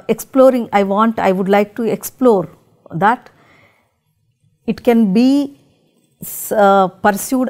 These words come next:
uh, in part of anthropological studies and cultural studies and historical studies. Puranas is not just, uh, oral tradition, oral literature.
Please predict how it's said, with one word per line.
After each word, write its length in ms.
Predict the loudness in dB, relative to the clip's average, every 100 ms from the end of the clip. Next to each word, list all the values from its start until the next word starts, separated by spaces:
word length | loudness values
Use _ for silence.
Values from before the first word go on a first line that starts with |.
| -2
uh, 220 | 0 0 -2
in 320 | -2 0 0 -4 _
part 240 | -2 0 -4
of 360 | -10 -16 -20 -20 _ _ _ _ _ _ 0
anthropological 920 | 0 2 -4 -2 0 -2 -4 -4 -6
studies 600 | -4 -4 -2 -4 -8 -18 _ _
and 420 | -4 -2 -2 -4
cultural 500 | -2 -2 -2 -2 -2
studies 640 | -4 -6 -4 -4 -4 -8 -20 _ _
and 280 | -6 -2 -2
historical 720 | -4 -6 -4 -4 -4 -6 -8
studies. 580 | -8 -10 -10 -10 -14 -20 _ _ _ _ _ _ _ _ -18 -2
Puranas 540 | 0 2 2 0 -2
is 360 | -6 -6 -12 -20 -8
not 360 | -4 -2 -4 -2
just, 440 | -2 -2 -12 -20 _ _ _ _ _ _
uh, 220 | -4 -2 -2 0 2
oral 200 | 2 2
tradition, 640 | 0 -2 -2 -4 -4 -6 -10 _ _
oral 260 | -2 2 2
literature. 600 | 0 -4 -6 -6 -6 -10